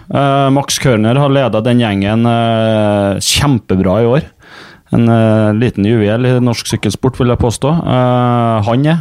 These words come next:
Eh, og han har, eh, reist rundt og kjørt, eh, <laughs> kall det bakhåndsløp nå i,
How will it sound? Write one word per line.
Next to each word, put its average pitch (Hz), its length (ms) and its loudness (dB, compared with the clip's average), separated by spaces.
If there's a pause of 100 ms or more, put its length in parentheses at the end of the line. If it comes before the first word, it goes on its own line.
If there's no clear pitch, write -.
Eh, 127 760 0 (460)
og 143 120 0
han 156 140 2
har, 156 200 2
eh, 151 180 4
reist 147 280 0
rundt 143 280 2
og 156 80 0
kjørt, 139 400 0
eh, 135 960 2
<laughs> - 60 -4
kall 139 160 2
det 131 100 0
bakhåndsløp 127 640 0
nå 143 180 2
i, 127 260 0